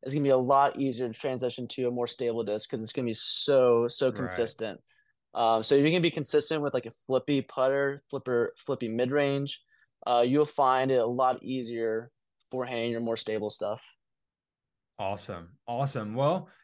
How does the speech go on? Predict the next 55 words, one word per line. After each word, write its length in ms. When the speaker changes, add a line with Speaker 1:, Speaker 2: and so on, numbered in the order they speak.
Speaker 2:
there 140
you 100
have 240
it, 80
guys. 300
I 80
think 180
you 80
got 280
everything 460
you 120
need 240
to 160
improve 320
your 100
forehand. 500
Now 200
we 100
just 220
need 100
to 100
get 260
out 280
there, 260
practice, 800
use 240
a, 80
uh, 280
a 40
pitching 460
net, 380
go 160
out 160
to 100
the 100
field, 420
and 120
let's 220
work 420
on 160
these 220
forehands. 760
Now, 240
let's 140
go 140
ahead 340
and 200
let's 180
get 180
into 380
our 240
disc 420
review, 340
which 220
is 140